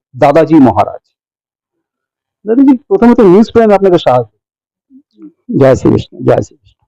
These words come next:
Speaker 1: আচ্ছা, আহ, কিভাবে প্রতিষ্ঠা হলো এই International Society of Lord Vishnu, সংক্ষেপে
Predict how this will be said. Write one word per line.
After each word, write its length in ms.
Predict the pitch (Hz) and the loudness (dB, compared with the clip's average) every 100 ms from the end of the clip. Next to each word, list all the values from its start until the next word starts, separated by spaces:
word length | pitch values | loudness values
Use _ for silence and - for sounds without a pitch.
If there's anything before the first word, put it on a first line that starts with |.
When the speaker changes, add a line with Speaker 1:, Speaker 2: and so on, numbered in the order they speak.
| _ - | _ -12
Speaker 1:
আচ্ছা, 200 | - 294 - 175 | -4 -4 0 0
আহ, 200 | 170 123 - _ _ _ _ _ _ _ | 2 0 -8 _ _ _ _ _ _ _
কিভাবে 280 | 240 247 294 | -4 -2 0
প্রতিষ্ঠা 460 | 185 170 247 - 226 | 0 0 0 0 0
হলো 240 | 226 160 - | 2 0 0
এই 300 | 175 180 - | -2 -4 -2
International 520 | 185 202 226 214 226 214 | -2 0 0 0 0 -2
Society 460 | 175 202 202 202 196 | -2 0 -2 0 0
of 100 | 185 _ 143 139 | 0 _ -2 0
Lord 200 | 147 131 | 2 0
Vishnu, 420 | 127 139 143 131 160 _ _ | -2 0 2 0 -2 _ _
সংক্ষেপে 480 | 147 139 135 135 | -4 -2 -2 -2